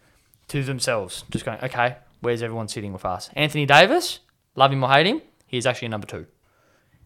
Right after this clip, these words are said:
You can't rely on him year in, year out. His talent is uber, but he's a number two. Giannis,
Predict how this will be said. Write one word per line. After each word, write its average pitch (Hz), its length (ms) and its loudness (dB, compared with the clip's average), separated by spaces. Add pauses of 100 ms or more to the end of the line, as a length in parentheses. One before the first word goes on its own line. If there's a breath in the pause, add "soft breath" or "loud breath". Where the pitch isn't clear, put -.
You - 60 -20
can't 135 200 0
rely 120 260 2
on 113 80 -6
him 107 300 -10
year 110 200 -8
in, 107 80 -8
year 104 140 -8
out. 104 40 -8
His 113 100 -10
talent 131 380 -2
is 117 240 -12
uber, 170 360 0 (380)
but 110 80 -10
he's 113 80 -12
a 107 40 -12
number 101 200 -8
two. 85 340 -12 (640)
Giannis, 160 720 0